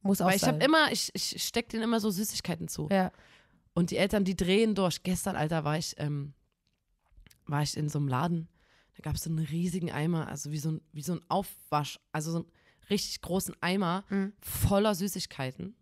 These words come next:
Speaker 2: Und ich dachte so, Alter, wenn ich den kauf und, und einem Kind schenke.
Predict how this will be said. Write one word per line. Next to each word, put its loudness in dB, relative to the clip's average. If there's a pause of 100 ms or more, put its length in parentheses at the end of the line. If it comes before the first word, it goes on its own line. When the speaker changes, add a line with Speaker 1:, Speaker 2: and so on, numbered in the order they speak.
(960)
Speaker 2:
Und -6
ich -6
dachte -6
so, -4
Alter, -2
wenn -2
ich -8
den -2
kauf -4
und, -8
und -6
einem -2
Kind -6
schenke. -6